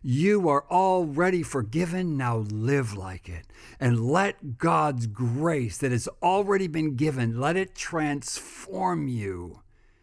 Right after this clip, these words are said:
into who God has created you to be. I heard something a little while ago that was incredibly helpful for me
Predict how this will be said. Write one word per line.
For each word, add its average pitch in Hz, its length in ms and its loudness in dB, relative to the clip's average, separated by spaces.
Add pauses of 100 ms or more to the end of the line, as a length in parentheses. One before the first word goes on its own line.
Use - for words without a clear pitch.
(520)
into 127 240 0
who 185 260 0
God 139 320 0
has 113 160 -2
created 113 560 -4
you 98 60 -8
to 90 100 -12
be. 92 400 -20 (2250)
I 104 80 -2
heard 135 160 2
something 139 440 2
a 117 60 4
little 117 220 4
while 113 240 4
ago 95 320 -2 (420)
that 120 200 0
was 107 180 -2
incredibly 151 840 -4
helpful 117 500 -4
for 95 200 -8
me 95 360 -4